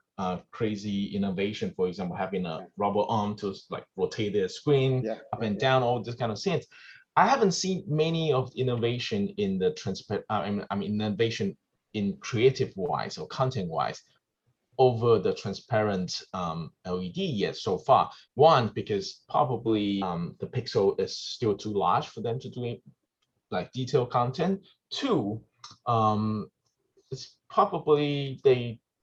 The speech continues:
Speaker 1: I mean, again, they don't know the potential. They don't understand the potential, or to understand that the transparent,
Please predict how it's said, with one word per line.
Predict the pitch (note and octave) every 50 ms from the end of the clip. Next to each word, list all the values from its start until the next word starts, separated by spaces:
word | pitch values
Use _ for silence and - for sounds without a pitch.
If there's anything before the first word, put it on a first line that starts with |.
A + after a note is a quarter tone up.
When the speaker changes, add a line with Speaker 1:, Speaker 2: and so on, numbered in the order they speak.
| _ _ _ _ _ _ _ _ _ _ _ _ _
Speaker 1:
I | A#2 A2
mean, | G#2+ G#2 G2+ G2+ - -
again, | - G#2+ A2 G#2+ G2
they | G2+ G#2 G2+
don't | - B2+ A#2+ A#2 A2+ A2
know | G#2+ G#2+ G#2 G2+ G2+
the | F2+ F#2 F2+
potential. | - - - - - - B2+ A#2+ A#2 - - G#2+ F#2 F2+
They | G2 G2
don't | F#2+ G#2+ G2+ F#2+
understand | G2 F#2 F2 - - E3 E3 C#3+ A2
the | F#2+
potential, | - - F#2 - - G2 G2 G2 - - F2+ E2+
or | - F2+ F#2+ -
to | - - -
understand | G2+ G2 F2 - - - A#2+ G2+ G2 F2+
that | F2+ E2 - -
the | -
transparent, | - - - G#2 F#2+ - - B2 A#2 A2 G2+ G2 -